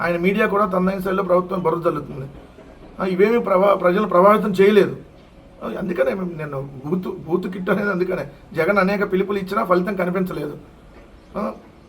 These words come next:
కడుపుకి అన్నం తినేవాడికి కనపడిద్ది, అశుద్ధం తినే నీకేం కనపడిద్ది? చివరికి జూన్ నాలుగో తేదీ నిర్వహించిన వెన్నుపోటు దినంలోనూ ప్రజలెవరూ స్వచ్ఛందంగా పాల్గొనలేదు.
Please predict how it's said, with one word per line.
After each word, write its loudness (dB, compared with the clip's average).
కడుపుకి -2
అన్నం 2
తినేవాడికి 0
కనపడిద్ది, 0
అశుద్ధం 0
తినే 0
నీకేం 0
కనపడిద్ది? 0
చివరికి 0
జూన్ 2
నాలుగో 4
తేదీ 2
నిర్వహించిన 0
వెన్నుపోటు 2
దినంలోనూ 4
ప్రజలెవరూ 2
స్వచ్ఛందంగా 0
పాల్గొనలేదు. 2